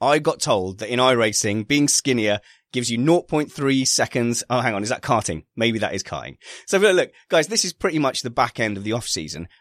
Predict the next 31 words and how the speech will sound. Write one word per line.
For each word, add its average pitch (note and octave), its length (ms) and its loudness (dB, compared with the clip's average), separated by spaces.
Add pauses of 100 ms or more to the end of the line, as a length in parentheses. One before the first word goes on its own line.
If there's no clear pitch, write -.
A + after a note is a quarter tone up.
A C3+ 60 2
lot E3+ 260 4
of D#3+ 100 0
F D#3 180 -2
one C3 120 -2
outlets D#2 440 -4
have G#2 100 -12
just A2 280 -6
shut - 380 2
up G#2+ 140 -2
shop - 280 0
over G2+ 160 -2
the G2 80 -4
winter, G#2+ 460 -4 (320)
but D#3+ 220 4
I E3 80 0
think A#3+ 200 -2
we've, D#3 380 -2 (300)
we've C#3 260 -2
done C#3+ 220 4
quite D3 260 -2
well C3+ 240 4
with A2+ 140 0
our A2 180 4
weekly C3 320 -6
content. A#2+ 460 -2
Chris, - 260 0
it's A#2+ 100 -2
all D3+ 140 2
been B2+ 240 -2
relevant, D#3 480 2